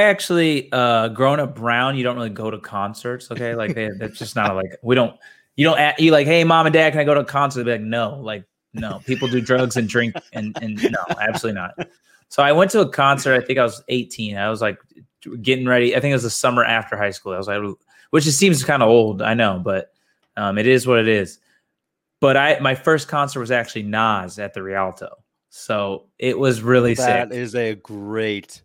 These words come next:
Speaker 2: first. Oh
Speaker 1: Yeah.
Speaker 2: my
Speaker 1: I,
Speaker 2: God.
Speaker 1: so thank you to Tony Weber. He is the one who took me.
Speaker 2: Wow.
Speaker 1: And I was like, "Oh my God, this is, like,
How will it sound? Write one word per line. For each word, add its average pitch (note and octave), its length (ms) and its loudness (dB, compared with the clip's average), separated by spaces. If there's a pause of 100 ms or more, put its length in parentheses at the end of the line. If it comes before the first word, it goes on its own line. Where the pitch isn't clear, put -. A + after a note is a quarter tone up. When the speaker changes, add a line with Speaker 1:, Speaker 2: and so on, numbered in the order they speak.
(140)
Speaker 2:
first. G#2 600 -10
Oh C#3 40 0
Speaker 1:
Yeah. B2+ 460 4 (180)
Speaker 2:
my A2+ 80 -12
Speaker 1:
I, C3+ 220 2
Speaker 2:
God. B2+ 80 -4
Speaker 1:
so D3 220 0
thank D#3+ 380 0
you E3 120 4
to D#3 80 -2
Tony C#3 320 -2
Weber. A2+ 300 -2
He C#3 520 -2
is B2 160 -6
the C3 80 -4
one C3 120 -6
who B2+ 80 -6
took F3+ 260 -4
me. D#3+ 380 -4 (120)
Speaker 2:
Wow. F#2+ 680 -8 (100)
Speaker 1:
And B2+ 520 -2
I B2 120 -2
was B2 180 -6
like, A#2+ 240 -8
"Oh B2+ 120 -10
my A2 180 -10
God, G#2 320 -6
this A2 200 -8
is, A2 120 -8
like, G#2+ 300 -2